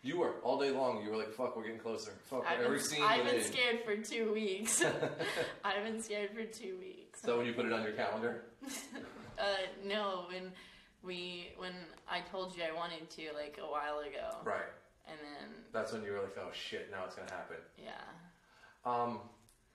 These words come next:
Speaker 1: so let's see, um, we did you with the crotch rope up in the air.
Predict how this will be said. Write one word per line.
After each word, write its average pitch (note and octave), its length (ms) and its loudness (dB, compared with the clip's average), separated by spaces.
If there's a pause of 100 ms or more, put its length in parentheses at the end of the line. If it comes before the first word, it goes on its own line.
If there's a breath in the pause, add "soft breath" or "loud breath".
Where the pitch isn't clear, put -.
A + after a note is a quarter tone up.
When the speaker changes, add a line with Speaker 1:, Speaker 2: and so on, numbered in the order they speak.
(520 soft breath)
Speaker 1:
so C3+ 380 2
let's A#2+ 240 -2 (240)
see, A2 480 -4
um, G2 560 -4 (240)
we A2+ 140 -4
did B2 180 0
you B2 220 2
with A#2+ 240 -2
the G#2+ 400 -2
crotch B2 260 2
rope - 580 2
up - 120 -4
in A#2 60 -8
the A2+ 140 -2
air. A2+ 360 -2